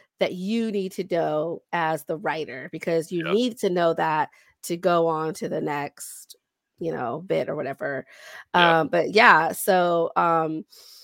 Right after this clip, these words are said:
Speaker 1: one thing that I know is that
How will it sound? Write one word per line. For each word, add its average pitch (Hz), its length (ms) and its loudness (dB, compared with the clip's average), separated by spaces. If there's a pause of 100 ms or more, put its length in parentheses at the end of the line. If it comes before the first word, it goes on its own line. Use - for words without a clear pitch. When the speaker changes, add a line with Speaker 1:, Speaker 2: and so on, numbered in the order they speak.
(1000)
Speaker 1:
one 220 260 4
thing 269 200 0
that 247 100 4
I 226 120 6
know 196 380 4
is 185 180 -2
that 165 420 0